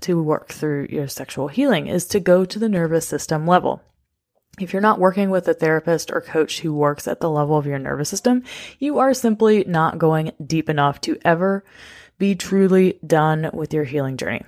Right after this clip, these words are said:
Okay, if you're not learning nervous system stress cycle release techniques,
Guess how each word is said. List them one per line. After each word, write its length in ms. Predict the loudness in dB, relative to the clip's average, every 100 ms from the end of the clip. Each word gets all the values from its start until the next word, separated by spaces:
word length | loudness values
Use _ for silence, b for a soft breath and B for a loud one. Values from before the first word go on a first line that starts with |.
| -10 -8
Okay, 220 | 2 2
if 120 | 4
you're 100 | 2
not 300 | 2 2 2
learning 440 | 2 4 2 -2 -2
nervous 320 | 0 2 0
system 380 | -2 -2 -2 -2
stress 320 | 0 -2 2
cycle 320 | 0 2 0
release 400 | 2 0 0 -2
techniques, 640 | -2 2 2 2 -4 -12